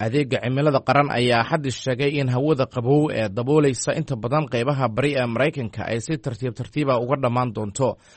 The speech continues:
Buffalo ayaa waxa ay wajahday dabaylo xoog leh oo duufaano baraf ah wata,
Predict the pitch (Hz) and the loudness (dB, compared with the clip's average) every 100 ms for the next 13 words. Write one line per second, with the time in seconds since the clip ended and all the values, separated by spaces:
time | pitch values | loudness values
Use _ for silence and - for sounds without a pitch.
0 | - - 113 143 - 104 98 107 120 131 | -20 -16 0 0 2 -2 -2 0 0 2
1 | 156 - 113 131 117 113 120 120 139 120 | 2 0 0 0 0 -2 -2 -2 -2 -2
2 | 117 120 143 - 135 127 143 98 101 110 | -2 0 0 0 -4 0 0 0 -2 -4
3 | 113 123 131 139 131 123 113 131 131 120 | -4 -4 -2 2 4 2 2 0 2 0
4 | - 147 | 2 0